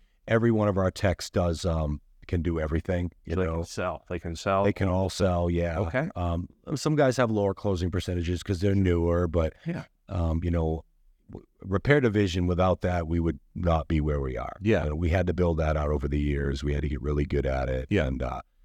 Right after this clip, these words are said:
Speaker 1: and it can be a real frustrating to do that 'cause,
Speaker 2: Yeah.
Speaker 1: um, you know, a friend of mine was like, you know, "Pay attention to your customers. Your customers will tell you what you need to get better at
Speaker 2: Right.
Speaker 1: by asking them." And
Speaker 2: Yeah.
Speaker 1: they were,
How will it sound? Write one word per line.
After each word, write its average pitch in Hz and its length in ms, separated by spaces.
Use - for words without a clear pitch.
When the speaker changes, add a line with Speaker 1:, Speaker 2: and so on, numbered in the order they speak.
Speaker 1:
and 90 120
it 95 60
can 95 120
be 95 100
a 87 60
real 90 160
frustrating 80 640
to 78 100
do 87 180
that 67 400
'cause, 82 260
Speaker 2:
Yeah. 73 140
Speaker 1:
um, 65 260
you 87 80
know, 76 40
a 71 40
friend 85 220
of 82 40
mine 78 240
was 78 160
like, 76 300
you 76 60
know, 71 100
"Pay 82 200
attention 80 400
to - 20
your 76 100
customers. 69 640
Your 71 80
customers 76 600
will 71 120
tell 85 260
you 71 260
what 78 240
you 78 160
need 73 160
to 82 80
get 71 160
better 62 280
at - 220
Speaker 2:
Right. 82 320
Speaker 1:
by 73 160
asking 73 420
them." 57 300
And 85 100
Speaker 2:
Yeah. 87 100
Speaker 1:
they 85 40
were, 85 200